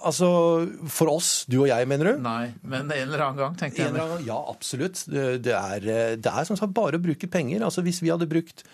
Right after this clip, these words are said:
Speaker 1: like mye penger på dette som vi bruker på Joint Strike Fighter, altså U S A og Europa sammen,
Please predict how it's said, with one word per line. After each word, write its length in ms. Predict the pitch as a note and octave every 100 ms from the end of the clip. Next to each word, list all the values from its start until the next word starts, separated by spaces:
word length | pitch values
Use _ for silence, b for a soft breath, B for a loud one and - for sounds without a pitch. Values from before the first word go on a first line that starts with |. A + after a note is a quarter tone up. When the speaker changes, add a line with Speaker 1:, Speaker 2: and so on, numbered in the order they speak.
| B
Speaker 1:
like 320 | F#3 E3 -
mye 160 | D3+ D#3
penger 240 | E3+ A2
på 80 | E3+
dette 320 | D3+ - C3
som 180 | B2 D3
vi 140 | C#3+ C3+
bruker 320 | C3 A2 A2+
på 260 | C#3 C3
Joint 300 | A2+ A#2 A#2
Strike 400 | - - G#2+ A2
Fighter, 320 | - C3 B2+ G#3
altså 320 | C3 B2+ A#2
U 80 | A2+
S 160 | -
A 80 | G#2
og 160 | A2 A2+
Europa 320 | A2+ G#2+ -
sammen, 320 | A#2+ G#2+ F#3+